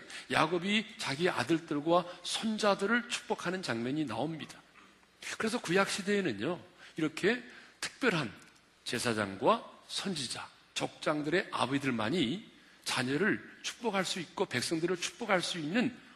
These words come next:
고난을 가지고 있다라고 생각을 했습니다. 그렇다면 지금 우리는 신약 시대를 살고 있고 새 언약의 백성들로 살아가고 있는데 이렇게 새 언약의 시대에,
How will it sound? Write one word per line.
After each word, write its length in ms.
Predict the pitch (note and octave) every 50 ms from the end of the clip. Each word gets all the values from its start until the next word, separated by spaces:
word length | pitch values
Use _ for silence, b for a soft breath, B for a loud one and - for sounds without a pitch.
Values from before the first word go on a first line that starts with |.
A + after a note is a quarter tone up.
| B B -
고난을 400 | - A2 G#2+ A2 A#2+ D#3+ F#3+ G3+
가지고 380 | - C3+ C3 C3+ E3+ F3 F#3+
있다라고 540 | E3 - - C#3+ A#2+ A2+ A2+ A#2+ D#3 D#3+ D#3+ - -
생각을 500 | - - - A2 G#2+ A#2+ C3 C#3+ D#3+ D#3
했습니다. 440 | - C3+ C3 - - F#3+ A#2 G2+ - - - - - - - - _ _ - _
그렇다면 600 | - G#2+ G3 - - - F#2+ G#2+ C#3+ C#3 G#2+ - - - - - - - _ _ _ _ _ -
지금 240 | - - A3 B3 A3+
우리는 220 | F3+ F3 G#3 A3 A3+
신약 360 | - - - A3+ A3 G#3+ -
시대를 340 | - - - G3+ G3 G3+ G3
살고 320 | - - F#3+ F#3 E3+ E3+
있고 560 | C3 A2 - - B2+ A2+ G#2+ C3 G3 A3 B B B B B B
새 240 | - - - - G3+
언약의 360 | G#3+ G3+ G#3 G3+ G3 F#3+ D#3
백성들로 480 | C#3+ C3 - - F#3+ F#3 E3 D#3+ D3+ D3
살아가고 540 | - - B2+ C3+ C#3+ C#3+ D#3 D3+ D#3 D3+
있는데 560 | A#2+ G2 G2+ A2+ D#3+ F3 D#3 G#2+ G2 B2 F3+ - - B B B B B B B B -
이렇게 500 | G#3+ A#3+ A#3 - - B2+ B2+ E3 G#3+ - B B B
새 380 | - - - - G#3+ A#3+ A#3+ B3
언약의 480 | F3+ D#3+ E3 E3+ F3 F3 F3 F#3+ F#3+ F#3+
시대에, 640 | - - - - A#3+ G#3 C3 G2+ F#2+ G#2+ D#3 -